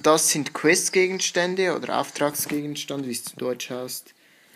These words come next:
Dann manchmal stehen auch noch kleine Sachen wie das Buch ist voller unbekannter Wörter. Ja. Dann das hier ist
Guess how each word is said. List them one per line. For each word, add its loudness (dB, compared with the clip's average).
Dann 2
manchmal 0
stehen -2
auch -2
noch -14
kleine -8
Sachen -2
wie -4
das -8
Buch -18
ist -12
voller -6
unbekannter -8
Wörter. -2
Ja. -6
Dann 4
das 8
hier 2
ist -2